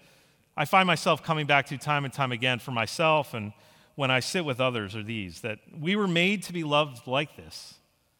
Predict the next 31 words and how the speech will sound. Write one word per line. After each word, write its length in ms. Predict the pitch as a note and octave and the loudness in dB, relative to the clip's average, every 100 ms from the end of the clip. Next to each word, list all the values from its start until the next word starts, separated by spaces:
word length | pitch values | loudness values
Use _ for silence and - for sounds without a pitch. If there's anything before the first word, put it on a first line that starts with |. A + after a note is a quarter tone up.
| _ _ _ - | _ _ _ -8
and 180 | B2+ | -6
Jesus 360 | B2 F3 D#3+ C3 | -4 -4 -4 -6
is 120 | C#3+ | -6
the 120 | C3 | -6
only 180 | B2+ B2+ | -6 -4
one 320 | A#2+ A#2 G#2+ | -2 -2 -4
who 140 | G#2 A#2 | -6 -6
can 100 | A#2 | -2
actually 400 | A2 - A#2+ G#2+ | -2 -4 -8 -6
love 200 | A2+ A2 | -4 -4
us 380 | F#2 - - - _ _ _ _ _ _ | -6 -12 -18 -20 _ _ _ _ _ _
this 180 | B2+ A2+ | -8 -8
deeply. 400 | - G#2 - D#2+ - _ _ _ _ _ _ _ _ _ _ _ _ _ _ _ _ _ - | -8 -12 -14 -18 -20 _ _ _ _ _ _ _ _ _ _ _ _ _ _ _ _ _ -12
In 80 | C#3+ | 0
other 180 | D#3+ F3+ | 2 4
words, 260 | E3 D#3 - | 2 2 0
every 260 | E3+ F3+ | 0 2
one 160 | D#3+ D#3+ | 2 2
of 80 | C#3+ | 2
us 180 | B2+ | 0
is 140 | D3+ D#3 | -4 -4
looking 260 | D#3+ D#3 | -4 -4
for 240 | - D#3 C#3+ | -4 -2 0
and 160 | C3 | 0
longing 340 | C3 D3 D3 C3+ | 2 2 0 -2
to 100 | - | -4
be 100 | C3 | -6
loved 440 | B2 C3 C3 A2+ | 2 4 4 2
with 240 | A#2+ A#2+ A2 | -4 -6 -4
this 340 | C#3+ D3 - | -4 -4 -8
kind 580 | - D3+ C3 B2 B2 A2+ | -10 -8 -2 -2 -2 -8